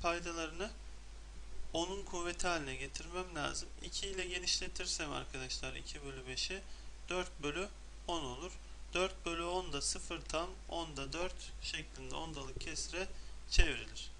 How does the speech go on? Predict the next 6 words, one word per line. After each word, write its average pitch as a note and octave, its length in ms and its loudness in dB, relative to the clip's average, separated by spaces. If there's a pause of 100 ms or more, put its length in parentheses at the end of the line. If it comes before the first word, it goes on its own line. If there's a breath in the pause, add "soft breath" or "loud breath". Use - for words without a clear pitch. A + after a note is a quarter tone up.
(480)
B G#3+ 200 10
sayımız F3+ 680 4 (760)
eksi F3 360 2
beş G3+ 300 6
bölü F3+ 180 -2
iki. F3 400 0